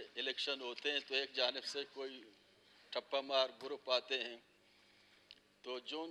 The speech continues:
जिन लोगों की mandate होती है उस mandate का एहतराम न करते हुए parliament में ऐसे लोग आते हैं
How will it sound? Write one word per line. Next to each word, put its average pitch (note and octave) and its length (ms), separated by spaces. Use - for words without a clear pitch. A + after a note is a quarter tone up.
जिन E3 160
लोगों D#3+ 360
की D3+ 100
mandate C#3+ 460
होती C#3 300
है D#3 80
उस C#3+ 280
mandate C#3 400
का B2+ 120
एहतराम C#3 440
न D3+ 140
करते C3+ 360
हुए B2+ 280
parliament D#3+ 520
में C#3+ 80
ऐसे D3+ 320
लोग D3 300
आते C3+ 360
हैं B2 200